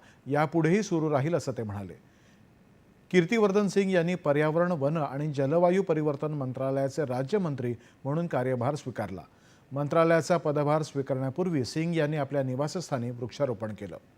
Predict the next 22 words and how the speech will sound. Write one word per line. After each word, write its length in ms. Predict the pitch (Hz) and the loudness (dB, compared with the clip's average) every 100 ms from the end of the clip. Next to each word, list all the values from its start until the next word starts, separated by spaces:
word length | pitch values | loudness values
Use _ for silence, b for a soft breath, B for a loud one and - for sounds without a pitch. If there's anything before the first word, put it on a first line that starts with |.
| b b b b - | b b b b 2
कौशल्य 400 | 170 170 226 214 | 4 6 8 8
विकास 320 | 202 202 185 | 6 6 4
आणि 160 | 185 185 | 4 2
उद्योजकता 580 | 165 160 156 165 - 165 | 2 0 0 0 0 0
मंत्रालयाचा 640 | 147 147 147 147 139 165 | 0 0 2 2 0 -2
स्वतंत्र 520 | - 151 135 190 214 | -2 -4 -2 -2 0
कार्यभार 540 | 190 151 151 143 143 160 | 2 2 2 2 0 0
सोपवण्यात 520 | - 139 139 131 127 | -4 -2 -2 -2 -2
आलेले 320 | 147 131 107 B B B 120 | -2 0 -4 B B B 0
जयंत 320 | 156 180 180 | 2 4 2
चौधरी 500 | 190 156 147 170 220 | 0 2 2 2 4
यांनी 240 | 175 139 | 2 2
आज 340 | 131 127 143 131 | -4 -4 -4 -2
राज्यमंत्री 600 | 127 131 180 185 139 143 | -4 -2 -2 -2 -4 -4
म्हणून 200 | 131 147 | -4 -4
पदभार 420 | 131 117 110 135 | -4 -4 -4 -4
स्वीकारला. 500 | 135 104 104 95 87 - b b b b 143 | -8 -10 -10 -10 -12 -14 b b b b 0
विकसित 400 | 160 196 220 196 | 4 4 4 0
भारताचं 600 | 151 156 165 160 - 151 | 2 2 2 0 0 -2
ध्येय 260 | 143 160 | 0 0
साध्य 340 | 156 139 131 139 | 0 -2 -2 -2
करण्यामध्ये 520 | 139 135 170 147 | -2 -2 -4 -2